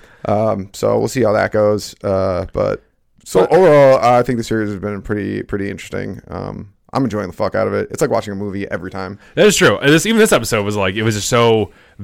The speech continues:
Speaker 2: big and,
Speaker 1: Yeah.
Speaker 2: uh, like, it was very interesting. Unfortunately, no dwarves this episode.
Speaker 1: I
Speaker 2: It was like the fir-,
Speaker 1: know.
Speaker 2: one of the first
Speaker 1: I was
Speaker 2: episodes,
Speaker 1: waiting
Speaker 2: second
Speaker 1: for that.
Speaker 2: episode without dwarves. And it's like,
Speaker 1: I was waiting
Speaker 2: "Oh,
Speaker 1: for it.
Speaker 2: sad. I missed the dwarves."
Speaker 1: I did like the scene a lot where Halbrand revealed he was Sauron and then pretty much was like,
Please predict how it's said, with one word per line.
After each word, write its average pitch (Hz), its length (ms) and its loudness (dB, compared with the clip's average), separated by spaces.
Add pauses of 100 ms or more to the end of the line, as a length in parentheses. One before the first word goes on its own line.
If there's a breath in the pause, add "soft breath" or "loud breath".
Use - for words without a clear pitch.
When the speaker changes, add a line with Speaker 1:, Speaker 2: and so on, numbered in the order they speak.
(160)
Speaker 2:
big 110 460 0
and, 95 460 -4
Speaker 1:
Yeah. 90 260 -4
Speaker 2:
uh, 90 40 -8
like, 92 160 -6
it 101 80 -8
was 104 120 -8
very 104 360 0
interesting. 101 480 -6 (240 soft breath)
Unfortunately, 92 680 -4
no 131 440 -8
dwarves 156 380 -12
this 78 200 -18
episode. - 520 -16
Speaker 1:
I 135 200 4
Speaker 2:
It 135 60 4
was 131 200 6
like 170 120 8
the 151 80 8
fir-, 120 80 4
Speaker 1:
know. 156 80 8
Speaker 2:
one 151 100 6
of 143 80 4
the 147 60 2
first 156 120 2
Speaker 1:
I 156 40 6
was 135 160 6
Speaker 2:
episodes, 147 140 4
Speaker 1:
waiting 123 100 6
Speaker 2:
second - 80 6
Speaker 1:
for 151 40 6
that. 135 60 6
Speaker 2:
episode 123 160 6
without 120 220 4
dwarves. 135 220 0
And 95 100 -6
it's 104 80 -8
like, 117 120 -6
Speaker 1:
I 120 60 -2
was 120 100 0
waiting 120 160 0
Speaker 2:
"Oh, 113 40 -2
Speaker 1:
for 107 200 -2
it. 107 40 -2
Speaker 2:
sad. 123 460 -6
I 127 60 -10
missed 131 220 -8
the 120 60 -6
dwarves." 104 300 -6
Speaker 1:
I 123 100 4
did 139 220 4
like 135 200 4
the 123 80 -2
scene 113 200 -2
a 107 40 -4
lot 107 200 0
where 98 220 -2
Halbrand 104 340 -4
revealed 151 280 4
he 143 60 4
was 120 120 -2
Sauron 110 520 -2
and 98 140 -8
then 95 140 -8
pretty 98 180 -10
much 92 140 -12
was 90 100 -16
like, 87 160 -6